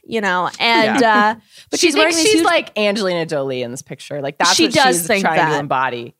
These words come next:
Speaker 1: Yeah, and she's got, like, the really huge puffy eighties sleeves that I think Erica kinda brought back, uh, uh, during their season of Real Housewives. And they think, I, I honestly think that these women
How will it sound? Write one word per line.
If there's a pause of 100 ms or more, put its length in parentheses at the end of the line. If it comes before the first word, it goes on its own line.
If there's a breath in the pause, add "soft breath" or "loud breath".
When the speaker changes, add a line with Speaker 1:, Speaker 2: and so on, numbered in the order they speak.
(240)
Speaker 1:
Yeah,
and
she's
got,
like,
the
really
huge
puffy
eighties
sleeves
that (480 loud breath)
I
think
Erica
kinda
brought
back,
uh, (140)
uh,
during
their
season
of
Real
Housewives.
And
they
think,
I,
I
honestly
think
that
these
women